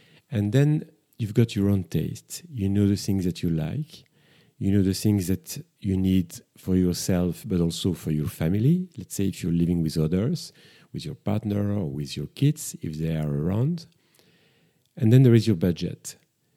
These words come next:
So I'm not to tell you, I'm not gonna tell you to buy avocados every day because they're expensive, for example. Or maybe you will think that you want to buy food which is more eco-friendly, and it makes sense. More and more people look, uh, speak about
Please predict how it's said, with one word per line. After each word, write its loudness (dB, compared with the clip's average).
So -4
I'm 0
not 2
to -14
tell 2
you, 2
I'm -2
not 4
gonna 2
tell 2
you 4
to -6
buy 0
avocados 2
every 0
day 0
because -6
they're 0
expensive, -4
for -12
example. -10
Or -2
maybe 2
you 4
will 2
think -2
that -4
you -2
want -2
to -4
buy 2
food 0
which -4
is -6
more 0
eco-friendly, -2
and -2
it 2
makes 0
sense. -4
More -4
and -4
more -4
people -2
look, 0
uh, -2
speak 0
about 0